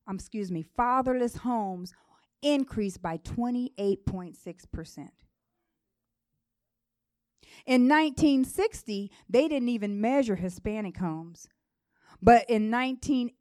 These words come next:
eighty, I believe it was, they, they picked up starting measuring Hispanic homes,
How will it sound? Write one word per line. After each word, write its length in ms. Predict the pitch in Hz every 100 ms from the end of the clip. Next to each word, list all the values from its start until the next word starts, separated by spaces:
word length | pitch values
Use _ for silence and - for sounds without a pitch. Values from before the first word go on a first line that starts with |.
| -
eighty, 320 | 247 269 226
I 80 | 196
believe 320 | 190 214 214
it 100 | 196
was, 220 | 202 214
they, 160 | 208 196 - _
they 180 | 196 202
picked 380 | 190 - 277 -
up 240 | 262 -
starting 440 | - - 247 226 214
measuring 300 | 233 220 214
Hispanic 480 | 208 - 269 262
homes, 300 | 220 220 220